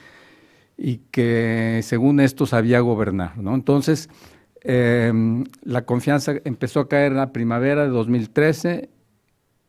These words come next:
siguió cayendo, después, eh, con la reforma fiscal cayó todavía más,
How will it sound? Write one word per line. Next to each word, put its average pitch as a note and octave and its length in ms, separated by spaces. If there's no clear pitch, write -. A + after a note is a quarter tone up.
siguió C3+ 540
cayendo, D#3 880
después, D#3+ 1120
eh, A#2+ 760
con A#2+ 200
la A#2 80
reforma D3+ 440
fiscal C#3+ 580
cayó C3 340
todavía C3 460
más, - 1080